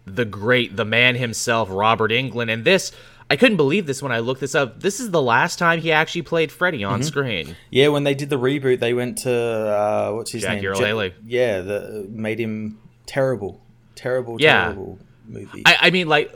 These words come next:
Speaker 1: <laughs> like, his performance isn't bad in that remake, but it's a bad movie.
Speaker 2: It, well, his performance in that film is just, like,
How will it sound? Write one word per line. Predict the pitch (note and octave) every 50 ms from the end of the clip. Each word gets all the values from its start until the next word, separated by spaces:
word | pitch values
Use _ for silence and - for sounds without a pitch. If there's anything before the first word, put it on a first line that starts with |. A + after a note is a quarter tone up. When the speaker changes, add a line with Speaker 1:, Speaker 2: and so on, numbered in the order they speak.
| D#3+ -
Speaker 1:
<laughs> | - - -
like, | E3+ F3+ B2+
his | E3+ C4 C4 -
performance | - - E3+ E3 - F3 E3 E3 E3+ F3 F#3 E3+ -
isn't | F3 E3 D3+ F3+ D#3+ C#3+
bad | - D3+ D3 D#3 D#3 D3+
in | E3 D3+ D#3
that | D#3+ D#3 D#3+ C3+
remake, | A2+ B2 C#3 C#3 D3 D3 C#3+ C#3+ C#3 C#3
but | - C3+
it's | D#3 - -
a | C3+
bad | A2 - A2+ A2+ A2+ A2+ G#2+ F#2+
movie. | G2+ G2 G2 F#2 D#2+ F2 D#2 D#2 D2+ - - _ _ -
Speaker 2:
It, | C#3+ D3 C#3 E3+
well, | E3+ E3 D#3+
his | C#3+ D3+ F3+ -
performance | - - C3+ C#3 E3 D#3 D3 C3+ C3 -
in | B2 A2+
that | A#2 B2+ C3+ C3 -
film | - C#3 B2+ B2 B2 A2+
is | A#2 G#2+
just, | - A#2+ A#2 - - B2+
like, | A#2 A2 G2+ - -